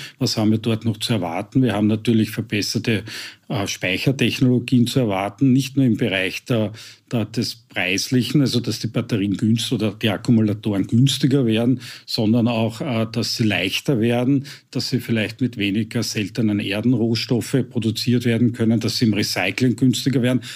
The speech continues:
Also das sicher noch sehr viel Potenzial. Und zum anderen natürlich auch, dass wir die nachhaltige Energie, die wir zum Betrieb der Elektrofahrzeuge brauchen,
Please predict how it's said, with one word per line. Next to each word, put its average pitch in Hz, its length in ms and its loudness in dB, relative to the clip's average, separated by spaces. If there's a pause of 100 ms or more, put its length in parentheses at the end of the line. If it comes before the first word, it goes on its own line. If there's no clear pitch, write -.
(100)
Also 127 160 2
das 131 220 0
sicher 170 260 0
noch 131 120 2
sehr 113 280 0
viel 123 180 0
Potenzial. 98 760 -4 (280)
Und 131 200 4
zum 151 160 2
anderen 104 300 2
natürlich 139 480 2
auch, 117 140 -2
dass - 280 -2
wir 127 160 2 (420)
die 120 220 6
nachhaltige 117 840 -2
Energie, 107 460 2
die 131 160 2
wir 117 120 2
zum 113 180 -2
Betrieb 131 460 0
der 127 100 2
Elektrofahrzeuge 110 880 0
brauchen, 113 480 0